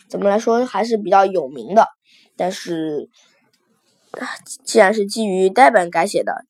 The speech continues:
这也为一些 Debian 的拥护者提供了一些理由来贬低或者一些诋毁 Ubuntu 吧。但是怎么说呢，小天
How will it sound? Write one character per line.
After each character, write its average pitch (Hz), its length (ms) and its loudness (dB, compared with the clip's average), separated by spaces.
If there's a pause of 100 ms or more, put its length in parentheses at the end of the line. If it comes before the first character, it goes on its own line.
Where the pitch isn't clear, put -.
这 220 160 2
也 156 480 0 (840)
为 214 240 2
一 196 100 -2
些 208 260 4
Debian 226 380 2
的 170 100 -6
拥 220 200 -2
护 240 160 0
者 180 300 -2 (100)
提 202 160 0
供 214 160 2
了 180 180 2
一 - 20 -4
些 208 200 0
理 180 260 -6
由 175 200 4
来 170 340 2 (340)
贬 147 320 0
低 202 500 -2 (400)
或 190 360 2
者 120 600 -2 (1160)
一 190 140 -4
些 196 460 4 (200)
诋 285 180 2
毁 151 380 -2 (840)
Ubuntu 180 840 2
吧。 - 180 -2 (680)
但 247 120 2
是 247 360 2 (380)
怎 190 80 -6
么 202 80 -2
说 269 140 2
呢， 285 120 2
小 175 220 0
天 277 320 2